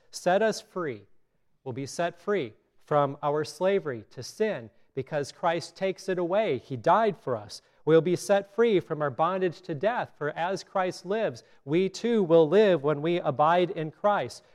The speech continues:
We will rise when Jesus returns, and we are set free from Satan, for when we are set,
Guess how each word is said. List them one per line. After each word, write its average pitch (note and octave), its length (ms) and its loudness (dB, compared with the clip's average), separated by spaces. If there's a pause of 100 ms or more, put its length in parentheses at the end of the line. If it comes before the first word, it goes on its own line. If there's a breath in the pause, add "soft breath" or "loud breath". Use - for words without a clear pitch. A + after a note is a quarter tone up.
We D#3 120 2
will E3+ 200 8
rise E3+ 500 4
when C#3 140 -4
Jesus D#3+ 420 0
returns, C#3+ 600 -8 (280)
and D3 140 -6
we E3 120 -2
are D#3 140 -2
set F#3+ 360 -4
free G3 200 0
from D#3 220 -8
Satan, F#3 580 -4 (240)
for C#3+ 140 -2
when F3 260 0
we F3+ 120 0
are E3+ 120 2
set, - 440 -2